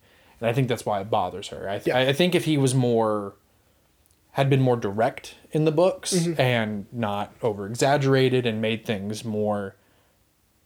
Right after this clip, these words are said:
Speaker 1: maybe down to earth, maybe she wouldn't have been as bugged by it, maybe.
Speaker 2: Yeah.
Speaker 1: I don't know.
Speaker 2: I don't know.
Speaker 1: But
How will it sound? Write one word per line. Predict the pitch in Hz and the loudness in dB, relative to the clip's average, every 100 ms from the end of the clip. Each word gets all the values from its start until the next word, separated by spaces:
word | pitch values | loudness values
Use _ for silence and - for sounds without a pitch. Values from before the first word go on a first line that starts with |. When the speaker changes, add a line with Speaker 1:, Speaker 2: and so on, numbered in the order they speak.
| _ _ - | _ _ -4
Speaker 1:
maybe | 131 117 | -2 0
down | 113 107 101 | -2 -2 -4
to | |
earth, | 78 110 135 - _ _ _ _ - | -6 -6 -8 -12 _ _ _ _ -4
maybe | 127 117 110 | -2 -2 -4
she | - 107 | -10 -10
wouldn't | 104 104 | -10 -8
have | |
been | 104 107 104 | -6 -6 -8
as | 120 | -8
bugged | - 123 131 | -4 -2 0
by | 131 127 | 2 2
it, | 135 135 | 2 0
maybe. | 147 143 143 | 0 -2 -2
Speaker 2:
Yeah. | 113 | -4
Speaker 1:
I | |
don't | 98 | -6
know. | 95 - - - | -10 -20 -16 -2
Speaker 2:
I | |
don't | 240 359 | 0 0
know. | - - - _ _ - | -2 -12 -20 _ _ -6
Speaker 1:
But | 143 175 156 - - | 0 2 2 0 -4